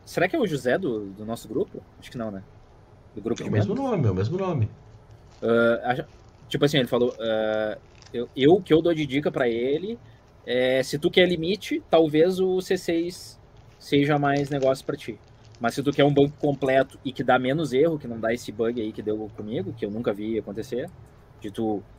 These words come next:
Speaker 1: retirar o dinheiro e zerar, não, não aparecer nada, aí o Banco Inter. E se tu quer um banco completo, tudo mais, também tem cashback,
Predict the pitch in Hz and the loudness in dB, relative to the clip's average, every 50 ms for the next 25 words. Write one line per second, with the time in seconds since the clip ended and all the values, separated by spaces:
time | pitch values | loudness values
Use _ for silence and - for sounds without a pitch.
0 | - - - - - - - 139 135 135 - - 131 123 127 131 123 117 120 120 | -20 -20 -20 -20 -12 -4 -2 0 0 0 2 4 6 8 8 8 6 4 -2 0
1 | 117 120 117 117 110 110 110 104 101 107 131 143 131 110 104 98 98 98 101 104 | 2 2 2 0 0 -2 -2 -2 0 0 -2 -2 -2 -6 -10 -10 -10 -10 -8 -8
2 | 104 101 101 107 104 104 - 127 120 113 107 104 113 120 165 190 - - - - | -6 -4 -2 -2 -2 -2 0 0 0 0 -2 -6 -6 -8 -8 -10 -12 -16 -20 -20
3 | - - - - - - - 104 101 98 98 107 110 110 107 117 120 120 - 131 | -20 -20 -20 -20 -18 -10 -6 -4 -4 -2 -2 0 -2 -2 0 -2 -2 -2 -2 -6
4 | 110 - 69 - - - - - - - - - - - - 104 - 117 113 113 | -6 -8 -14 -18 -20 -20 -20 -20 -20 -20 -18 -16 -14 -12 -8 -4 0 0 2 4
5 | 117 117 120 - 127 120 117 - 110 110 113 127 143 135 - - - - 101 107 | 2 2 2 2 0 0 2 0 0 2 4 4 4 4 2 0 -10 -12 -8 -8
6 | 104 104 107 110 120 147 151 - - - - - - - - - - 107 113 117 | -6 -6 -6 -4 -4 -6 -6 -8 -14 -20 -20 -20 -20 -20 -18 -12 -8 -6 -4 -4
7 | - 120 - 120 - - - 101 101 107 117 131 135 123 - - - | -4 -2 -4 -2 -4 -4 -4 -2 -2 0 0 0 0 -2 -2 -8 -18